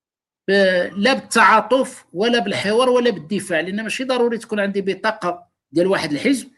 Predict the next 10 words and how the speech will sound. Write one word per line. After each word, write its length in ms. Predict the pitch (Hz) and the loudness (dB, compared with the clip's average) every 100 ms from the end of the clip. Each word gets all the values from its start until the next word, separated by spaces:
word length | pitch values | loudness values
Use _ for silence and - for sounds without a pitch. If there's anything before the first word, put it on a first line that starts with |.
| _ _ - | _ _ -2
باش 180 | 214 220 | 0 0
نقول 300 | 208 233 240 | 2 4 4
أنا 220 | 220 233 | 4 4
يتجاوب 600 | 220 - 202 160 233 233 | 4 2 2 4 4 4
مع 260 | 202 190 202 | 4 4 4
بعض 300 | 208 214 214 | 4 4 2
أفكاري 640 | - - 208 196 160 170 | -4 -4 2 2 2 -2
وبعض 360 | 185 170 180 180 | -4 0 0 -2
آرائي 420 | 190 190 196 208 | -2 0 2 2
وأسانده. 840 | 202 196 185 - 180 170 135 123 | 2 2 -2 -2 -2 -2 -4 -6